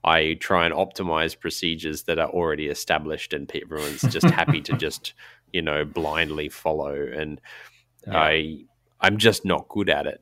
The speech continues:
Speaker 1: And so
Speaker 2: Hmm.
Speaker 1: I instantly clash with authority figures. I'm
Speaker 2: Hmm.
Speaker 1: also a natural born leader. Some people just walk into a room and if there is a group of people, somebody needs to take charge. I'm one of those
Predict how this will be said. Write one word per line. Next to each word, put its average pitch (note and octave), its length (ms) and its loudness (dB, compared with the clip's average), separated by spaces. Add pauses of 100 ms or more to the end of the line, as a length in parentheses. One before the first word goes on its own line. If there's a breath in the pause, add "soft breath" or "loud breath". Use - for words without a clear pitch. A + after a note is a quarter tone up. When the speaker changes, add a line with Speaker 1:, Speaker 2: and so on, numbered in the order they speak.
Speaker 1:
And E2 300 0
so F2 180 4
Speaker 2:
Hmm. E2 60 4
Speaker 1:
I F2 200 4 (420)
instantly F#2+ 680 2
clash - 460 -4
with E2+ 120 -2
authority D2+ 560 -2
figures. - 420 -6 (200 loud breath)
I'm G2 60 -6
Speaker 2:
Hmm. A2 60 8
Speaker 1:
also D3 240 8
a F#2 60 4
natural F#2 560 4
born D#2+ 360 0
leader. D#2 320 -2
Some G2 240 -2
people F2 480 -2
just - 320 -4 (340)
walk F2+ 320 2
into F2 160 2
a E2 120 4
room E2 340 0
and D#2 180 -4
if - 140 -4
there F2 180 6
is E2+ 140 2
a F2 60 2
group F#2 280 2
of E2 100 -8
people, E2 480 0
somebody D#2+ 320 -2
needs D2+ 240 -4
to - 60 -20
take D#2 240 0
charge. D#2 360 2
I'm F2+ 180 0
one G2+ 100 4
of E2+ 80 2
those D#2+ 180 -2